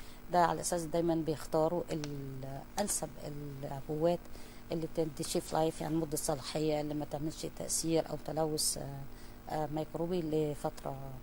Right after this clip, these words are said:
آه، اطول. آه، في عندنا قسم الحصلات البستانيه، وده حضرتك بقى بيبقى شامل حاجات عديده، آه، تجفيف الخضروات والفاكهه، آه، استخلاص بعض النباتات الطبيه والعطريه، آه، انتاج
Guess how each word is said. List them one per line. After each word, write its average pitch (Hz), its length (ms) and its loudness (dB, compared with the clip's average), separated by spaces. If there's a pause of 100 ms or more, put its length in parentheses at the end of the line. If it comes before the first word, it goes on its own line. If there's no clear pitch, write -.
(720)
آه، 143 380 -2 (100)
اطول. - 260 -6 (600)
آه، 151 80 0
في - 140 0
عندنا 165 340 2
قسم 185 200 0
الحصلات 165 500 -2 (100)
البستانيه، 156 920 0
وده 214 200 0
حضرتك 180 440 -2
بقى 170 180 0
بيبقى 160 220 -4
شامل 175 320 0
حاجات 160 340 -4
عديده، 147 400 -6 (480)
آه، 160 320 6
تجفيف - 400 -2
الخضروات 147 1080 0
والفاكهه، 175 640 -4 (340)
آه، - 180 -2
استخلاص - 500 0
بعض 156 220 2
النباتات 151 480 0
الطبيه 143 680 2
والعطريه، 170 720 2 (380)
آه، 147 440 0
انتاج 151 340 4